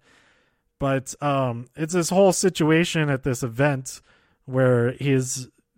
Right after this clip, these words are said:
being celebrated for being single, and everybody is all into him, and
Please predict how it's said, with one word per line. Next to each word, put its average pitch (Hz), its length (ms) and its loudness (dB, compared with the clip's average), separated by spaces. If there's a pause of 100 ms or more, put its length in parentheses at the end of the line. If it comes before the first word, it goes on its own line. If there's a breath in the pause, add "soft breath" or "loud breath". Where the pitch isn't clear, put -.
being 147 240 -2
celebrated 175 680 2
for 156 140 -4
being 143 320 -2
single, 147 640 0
and 113 200 -6 (360 soft breath)
everybody 147 420 2
is 139 160 2
all 139 260 2
into 156 240 -6
him, 151 180 -2
and 123 240 -10